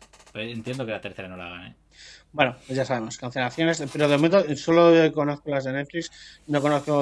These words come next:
Speaker 2: otras plataformas, si han cancelado
Speaker 1: Sí.
Speaker 2: o no. Sí que hay, ha habido retrasos, pero bueno,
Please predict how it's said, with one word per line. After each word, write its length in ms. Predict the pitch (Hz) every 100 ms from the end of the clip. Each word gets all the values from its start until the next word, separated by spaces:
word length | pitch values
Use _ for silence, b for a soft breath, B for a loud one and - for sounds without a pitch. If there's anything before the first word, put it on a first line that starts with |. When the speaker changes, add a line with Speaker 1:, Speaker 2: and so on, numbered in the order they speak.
| 135
Speaker 2:
otras 240 | 135 -
plataformas, 520 | 131 131 127 135 156
si 100 | 151
han 120 | 139 131
cancelado 420 | 131 123 123 120
Speaker 1:
Sí. 40 |
Speaker 2:
o 40 | 123
no. 240 | 147 175 B B B
Sí 160 | -
que 320 | 147 156 151 143
hay, 220 | 143 143
ha 80 | 139
habido 240 | 143 135
retrasos, 580 | 135 127 139 - 175 170
pero 240 | 151 135
bueno, 320 | 131 127 110